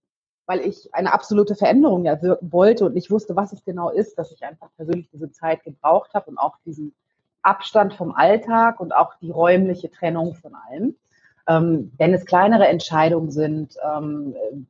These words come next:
muss man vielleicht nicht unbedingt die räumliche Trennung in dem Maße dann, äh, erstmal machen.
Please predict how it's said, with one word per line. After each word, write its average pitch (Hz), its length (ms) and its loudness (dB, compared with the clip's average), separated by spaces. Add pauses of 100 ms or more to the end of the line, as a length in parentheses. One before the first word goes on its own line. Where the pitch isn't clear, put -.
(500)
muss 190 360 -2
man 190 100 -4
vielleicht 170 260 0
nicht - 180 -20
unbedingt 202 460 4
die 143 60 -14
räumliche 143 380 -14
Trennung 147 320 -10
in 131 60 -12
dem 185 240 4
Maße 135 440 2
dann, 117 260 -10 (160)
äh, - 280 -16
erstmal 123 260 -8
machen. 151 400 -4